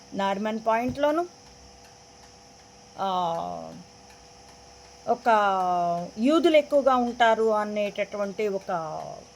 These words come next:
అపార్ట్‌మెంట్, అలా నివాస స్థలాల్లో తాజ్ హోటల్లోను, తాజ్ హోటల్ మీద,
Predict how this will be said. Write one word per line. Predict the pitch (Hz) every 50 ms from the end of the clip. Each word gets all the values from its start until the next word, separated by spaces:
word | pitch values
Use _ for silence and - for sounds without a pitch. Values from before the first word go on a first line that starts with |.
| - - -
అపార్ట్‌మెంట్, | 180 180 - 240 254 254 247 247 240 214 196 175 - 175 - - - - - - - - - - -
అలా | 233 269 285 277
నివాస | 247 226 226 247 240 311 330 381 392 - 381 370
స్థలాల్లో | 359 - - - 240 202 196 190 175 175 170 160 165
తాజ్ | - - - - - - - 254 262 277 262 220
హోటల్లోను, | 220 190 185 190 202 196 - 240 240 240 240 247 262 262 285 285 - - - - - - - - - - - - - - - - - - - - -
తాజ్ | 190 208 196 185
హోటల్ | 170 156 165 165 - 196 196 202
మీద, | 214 220 226 233